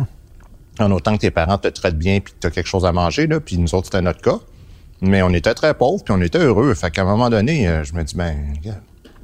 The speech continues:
Puis en plus, il y avait quelque chose de le fun qui a pu. Fait que,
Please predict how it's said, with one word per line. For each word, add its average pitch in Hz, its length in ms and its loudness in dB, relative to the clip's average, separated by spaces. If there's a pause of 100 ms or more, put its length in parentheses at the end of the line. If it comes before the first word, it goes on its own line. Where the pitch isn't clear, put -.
(180)
Puis 147 100 2
en 135 60 2
plus, 254 180 0
il - 40 2
y - 20 4
avait 147 140 2
quelque 143 140 2
chose 180 200 2
de 135 60 6
le 92 80 2
fun 107 300 0 (680)
qui - 100 2
a 117 60 4
pu. 117 220 -4 (880)
Fait 113 80 2
que, 123 160 2